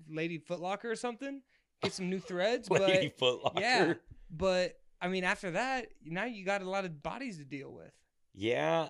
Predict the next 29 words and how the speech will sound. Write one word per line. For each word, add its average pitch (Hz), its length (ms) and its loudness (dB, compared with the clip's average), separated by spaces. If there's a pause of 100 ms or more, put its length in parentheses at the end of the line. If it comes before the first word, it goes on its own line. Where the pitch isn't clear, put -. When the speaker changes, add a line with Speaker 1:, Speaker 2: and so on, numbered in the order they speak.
(160)
Speaker 2:
I - 180 -6
don't 131 160 -4
know. 98 220 4
Speaker 1:
'Cause, - 100 0
I 247 60 4
mean, 240 100 2
Speaker 2:
I 247 40 6
Speaker 1:
if 202 60 -2
you, 214 240 -6 (160)
you 196 140 -6
could 233 100 -6
just 190 180 -6
kinda 196 200 -6
run 165 240 -4
past 196 360 -6
'em, 147 120 -8
and 135 220 -12 (600)
if - 80 -20
it's 165 120 -18
only 160 140 -10
a 131 40 -14
few 190 220 -12
of 147 60 -12
'em, 139 160 -16
you're 135 140 -14
good. 156 260 6 (320)
Speaker 2:
Yeah, 117 340 -2 (120)
that's, - 440 -6 (1600)
I, 147 160 2